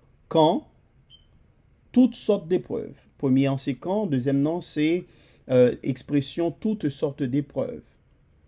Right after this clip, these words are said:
Ou konnen yo nan bagay ki différencie la foi chrétienne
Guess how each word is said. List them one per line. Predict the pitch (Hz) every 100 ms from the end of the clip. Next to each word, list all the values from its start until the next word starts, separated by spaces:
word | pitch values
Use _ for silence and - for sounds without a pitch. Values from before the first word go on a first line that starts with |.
| _ - -
Ou | 139
konnen | 170 170 226 220 - - _ _ _ - - _ _ _ -
yo | 139
nan | 160 170
bagay | 185 247 247
ki | 160
différencie | 131 131 151 131 135 - - 160
la | 139
foi | 131 - 143
chrétienne | - - 139 - 156 175 175 127